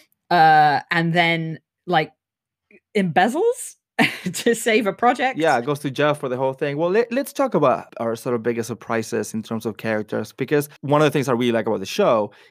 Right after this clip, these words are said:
Speaker 2: is how they have managed to, in just over ten episodes, really just, the characters do not end where they've started. And obviously that's the whole point of a narrative, but the wa-, what they've done here,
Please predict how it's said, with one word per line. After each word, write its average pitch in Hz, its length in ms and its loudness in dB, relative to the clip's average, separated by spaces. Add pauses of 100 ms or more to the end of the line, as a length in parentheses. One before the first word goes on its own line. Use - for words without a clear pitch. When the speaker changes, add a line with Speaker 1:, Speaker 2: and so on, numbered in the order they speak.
(160)
Speaker 2:
is 110 280 -2
how 101 540 -4
they 113 260 -2
have 113 220 -8
managed 101 420 -6
to, 104 340 -6
in 110 320 -4
just - 220 -8 (100)
over 127 200 0
ten 110 220 -4
episodes, 127 580 -2
really 117 160 -2
just, 113 240 -8 (640)
the 120 120 -6
characters 170 360 0
do 110 160 -2
not 110 380 2
end 101 440 -2
where 104 180 -6
they've 98 180 -2
started. 101 640 -6
And 107 200 -4 (160)
obviously 120 340 -2
that's 101 260 -6
the 110 80 -6
whole 113 160 -2
point 110 220 -2
of 98 60 0
a 98 40 0
narrative, 101 480 0
but 104 160 -2
the 113 80 4
wa-, 117 140 4
what 135 240 0
they've 123 180 0
done 127 160 0
here, 107 440 0